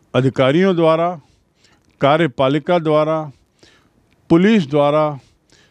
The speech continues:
सुरक्षा बलों द्वारा या अन्य संस्थाओं द्वारा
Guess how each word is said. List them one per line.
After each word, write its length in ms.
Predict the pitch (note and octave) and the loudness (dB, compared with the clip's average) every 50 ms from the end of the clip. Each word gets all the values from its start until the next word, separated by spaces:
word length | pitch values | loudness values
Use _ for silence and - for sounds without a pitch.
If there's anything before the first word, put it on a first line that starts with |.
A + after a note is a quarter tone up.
| _ _ | _ _
सुरक्षा 460 | - E3 D#3+ D#3+ - - - F3+ F3 D#3 | -2 0 0 0 -2 -4 -2 -2 -2 0
बलों 340 | A#2 G#2+ B2+ D3+ F#3 G3 F#3 | 0 -2 -2 0 0 0 0
द्वारा 460 | D#3 D3+ C#3 C3+ C3+ C#3 C#3 C#3 C3 - _ _ _ _ _ _ _ - | 0 0 0 0 -2 -4 -6 -8 -10 -12 _ _ _ _ _ _ _ -2
या 160 | C#3 D3 D3+ D#3 E3 - _ - | 0 2 2 2 0 -2 _ 0
अन्य 420 | F3+ G#3 A3+ A#3 A#3 A#3 A#3+ A#3+ - - | 0 0 0 -2 -4 -4 -6 -8 -10 -14
संस्थाओं 800 | - - - D#3+ D#3 C#3+ - - - - D#3 E3 G3 A3 G#3+ G3 D3 | -10 -4 -2 -2 0 -2 -4 -8 -8 -4 0 0 2 2 0 0 -2
द्वारा 320 | C3 C3 C3 C#3+ D#3+ D#3+ | 0 0 0 2 2 0